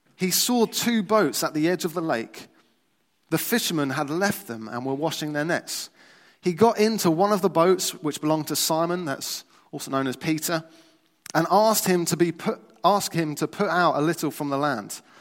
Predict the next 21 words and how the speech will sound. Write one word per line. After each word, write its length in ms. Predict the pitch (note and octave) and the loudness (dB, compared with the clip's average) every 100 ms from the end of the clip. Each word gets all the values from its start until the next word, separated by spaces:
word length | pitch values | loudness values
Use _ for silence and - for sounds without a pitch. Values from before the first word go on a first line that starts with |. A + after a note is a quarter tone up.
| - - - | -20 -20 -4
Then 260 | F3 G#3 G#3 | 2 2 2
he 180 | F#3 | -2
sat 360 | F3 - F3 D3 | 0 0 0 0
down 400 | D#3 C3 A2+ G#2+ - - | 0 0 -2 -8 -16 -10
and 160 | - C#3+ | -4 -2
was 180 | C#3 - | -4 -6
teaching 640 | - G#3+ F#3 - B2 A#2 | -6 -8 -6 -6 -6 -6
the 60 | A#2+ | -8
crowds 480 | - C#3 B2+ A#2 - | -4 -4 -4 -6 -8
from 180 | C3+ | -10
the 80 | A#2+ | -10
boat. 240 | - A2 - _ _ _ _ _ - | -10 -12 -14 _ _ _ _ _ -4
When 120 | G3+ | 2
he 60 | G#3+ | 4
had 100 | - | 2
finished 340 | - A3 G#3+ | 2 2 2
speaking, 480 | - F3+ E3+ F#3 F#3+ | 2 2 2 0 -2
he 120 | E3+ | -2
said 240 | D3+ F3 F3 | -2 -2 -2
to 80 | |
Simon, 420 | E3+ F#3 F3 B2 | -2 0 0 -2